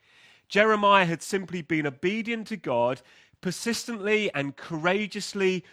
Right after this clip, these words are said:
with tears, warning people if they didn't repent, if they didn't start living passionately for God, then they would be headed for certain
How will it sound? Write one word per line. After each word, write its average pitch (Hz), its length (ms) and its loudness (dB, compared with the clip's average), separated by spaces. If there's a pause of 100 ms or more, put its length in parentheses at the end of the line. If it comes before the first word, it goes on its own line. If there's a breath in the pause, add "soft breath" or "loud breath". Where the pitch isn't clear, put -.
(140 soft breath)
with 190 340 0
tears, 127 720 -4 (280)
warning 233 540 0
people 147 400 -4
if 151 220 -6
they 151 160 -2
didn't 208 400 -6
repent, 131 500 -4
if 160 140 -12
they 196 140 -4
didn't 226 380 -6
start 196 360 4
living 175 320 -4
passionately 214 720 -4
for 196 140 -6
God, 113 480 -4 (440 loud breath)
then 170 180 -2
they 165 100 2
would 160 220 -4
be 151 120 -2
headed 131 360 -4
for - 140 -10
certain 127 560 -6